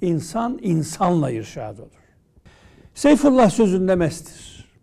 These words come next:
Bu sözlerle o söylüyor. Önünü, ardını, içini, dışını, her şeyinin farkındalığı içerisinde mestir.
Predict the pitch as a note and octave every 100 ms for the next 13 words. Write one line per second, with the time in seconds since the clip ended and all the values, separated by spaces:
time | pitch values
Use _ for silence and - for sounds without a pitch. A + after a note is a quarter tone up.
0 | - D3+ - D#3 D3 C3+ C3+ D#3+ D#3+ D#4
1 | - _ _ _ - E4 - - G#3+ F3+
2 | D#3 C#3+ C#3+ D#3 - _ _ _ _ F#3+
3 | F#3 E3+ D#3+ D3+ - E3 D3 D#3 D3 -
4 | E3+ - D#3+ D3 C#3 C#3+ B2+ - F#3+ F3+
5 | - D#3 D3 C#3 D3+ - - - F#3+ D#3+
6 | F3+ E3 D#3+ E3+ D3 - C#3+ A2+ E3 E3
7 | D#3+ E3 D#3 - - A3